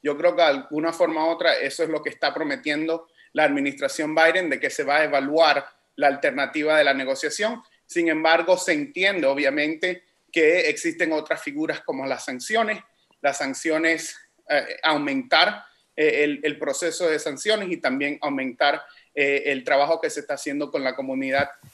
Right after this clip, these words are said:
internacional para llega-, llevar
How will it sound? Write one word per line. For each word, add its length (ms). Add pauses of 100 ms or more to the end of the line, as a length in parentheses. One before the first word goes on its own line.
(140)
internacional 880 (220)
para 220
llega-, 440
llevar 400